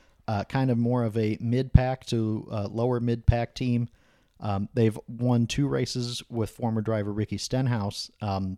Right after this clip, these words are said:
but their current lineup, they've, they, uh, Kurt Busch, or Chris Buescher, uh, excuse me,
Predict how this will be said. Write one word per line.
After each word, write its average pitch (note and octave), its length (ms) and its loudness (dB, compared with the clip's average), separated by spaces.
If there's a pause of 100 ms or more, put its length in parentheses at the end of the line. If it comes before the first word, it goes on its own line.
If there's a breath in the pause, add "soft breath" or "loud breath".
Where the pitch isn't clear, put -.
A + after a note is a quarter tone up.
but G2+ 240 -2 (380)
their A2 120 0
current - 340 -2
lineup, B2 520 -2
they've, G#2+ 320 -4
they, G#2 220 -2
uh, F#2+ 340 -4 (160)
Kurt B2 160 0
Busch, A#2 200 2 (180)
or G2 320 0 (300)
Chris - 240 0
Buescher, A2 520 0
uh, G2+ 40 -8 (100)
excuse A2+ 360 -2
me, G2+ 200 -2